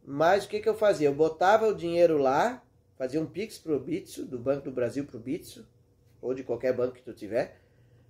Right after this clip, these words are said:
e o dinheiro cai no Bitso. Aí lá dentro do Bitso, tu pode transformar ele em Bitcoin ou em dólar. No caso, eu transformava em dólar, que é o stablecoins. No caso do,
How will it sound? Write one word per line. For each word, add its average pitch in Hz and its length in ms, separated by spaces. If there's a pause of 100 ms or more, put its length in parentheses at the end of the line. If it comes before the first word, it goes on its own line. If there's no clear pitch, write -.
(440)
e 196 160
o 240 60
dinheiro 220 260
cai 220 160
no 262 100
Bitso. - 340
Aí 170 160
lá 233 240
dentro 254 380
do 233 80
Bitso, 196 420
tu 233 380
pode 202 280
transformar 170 500
ele 135 160
em 123 40
Bitcoin 175 760 (560)
ou 160 540
em 156 100
dólar. 196 640 (240)
No 156 100
caso, 196 280
eu 202 40
transformava 180 560
em 214 120
dólar, 175 380
que - 100
é 123 60
o 127 40
stablecoins. 170 880 (1500)
No 185 280
caso 214 440
do, 156 380